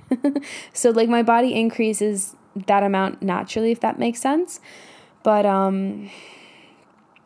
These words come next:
it was just not fatigued. You know, it was like I could go for fucking ever. And, you know, we would, we had, <laughs> we had a split of doing legs s-, and squats one day.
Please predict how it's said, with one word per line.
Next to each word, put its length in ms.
it 100
was 180
just 180
not 220
fatigued. 640
You 140
know, 160
it 140
was 280
like 440
I 120
could 220
go 240
for 240
fucking 520
ever. 520
And, 420
you 120
know, 100
we 140
would, 360
we 140
had, 280
<laughs> 100
we 200
had 180
a 80
split 500
of 320
doing 600
legs 920
s-, 240
and 160
squats 540
one 260
day. 380